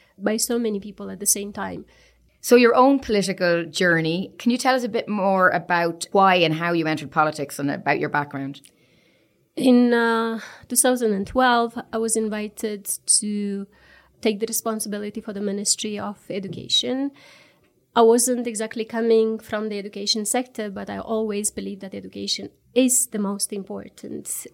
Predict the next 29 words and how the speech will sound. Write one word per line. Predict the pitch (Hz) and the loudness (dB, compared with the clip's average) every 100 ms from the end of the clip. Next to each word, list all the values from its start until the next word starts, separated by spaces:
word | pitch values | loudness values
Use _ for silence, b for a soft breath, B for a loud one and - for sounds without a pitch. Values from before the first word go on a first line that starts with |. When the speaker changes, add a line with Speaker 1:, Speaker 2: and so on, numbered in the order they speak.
| - | -4
Speaker 1:
area | 226 214 202 196 220 b b b - | -2 0 -2 -6 -10 b b b -8
and | 233 220 | -2 -2
that | 208 202 - - - _ - | -4 -8 -10 -10 -10 _ 0
it | 233 | 2
deserves | 202 202 202 208 226 | 2 -2 -2 -4 -4
all | 220 | -4
the | 220 | -6
attention. | 196 202 214 - 262 277 | -8 -10 -8 -8 -6 0
So | - 226 226 214 - B B B B - | 2 2 0 -2 -6 B B B B 0
during | 240 240 226 | 4 4 4
the, | |
my, | 226 220 214 208 214 | 0 -2 -2 -4 -6
uh, | 214 | -10
three | 214 254 | -6 -2
years | 240 240 233 233 - - - - - | 0 2 2 2 2 2 0 -2 2
in | 254 | 4
the | 233 | 4
Ministry | 214 214 - - 208 | 0 0 0 0 -6
of | 208 | -8
Education, | 202 196 202 202 - 214 | -10 -10 -10 -2 -2 -2
I | 202 | -10
implemented | 202 202 208 202 202 196 - - - | -10 -10 -8 -8 -10 -16 -16 -14 -2
many | 226 254 240 | 2 2 0
reforms, | 233 202 202 262 - - B B B B 247 | -4 -8 -6 -2 -2 -2 B B B B 0
but | 226 226 196 | 2 2 0
the | 220 | -2
one | 214 247 262 233 | 0 0 0 -2
which | 226 - | -6 -2
was | 220 220 220 - - | -2 -2 0 0 0